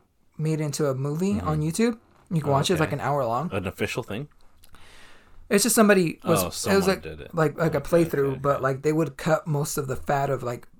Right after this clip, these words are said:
Speaker 1: actually playing and just do all the
Speaker 2: Did the
Speaker 1: cutscenes.
Speaker 2: cutscenes, okay.
Speaker 1: So it looked perfect. It was good. Yeah, there's some times where you have to see them play just so the story could advance.
Speaker 2: Mm-hmm.
Speaker 1: Um,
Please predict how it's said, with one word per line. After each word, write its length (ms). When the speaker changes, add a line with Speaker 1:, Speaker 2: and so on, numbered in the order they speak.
Speaker 1:
actually 380
playing 500
and 120
just 120
do 160
all 80
the 100
Speaker 2:
Did 200
the 40
Speaker 1:
cutscenes. 280
Speaker 2:
cutscenes, 400
okay. 240
Speaker 1:
So 160
it 80
looked 220
perfect. 440
It 60
was 140
good. 240
Yeah, 160
there's 180
some 140
times 300
where 100
you 180
have 460
to 200
see 220
them 160
play 360
just 220
so 320
the 80
story 240
could 140
advance. 500
Speaker 2:
Mm-hmm. 420
Speaker 1:
Um, 340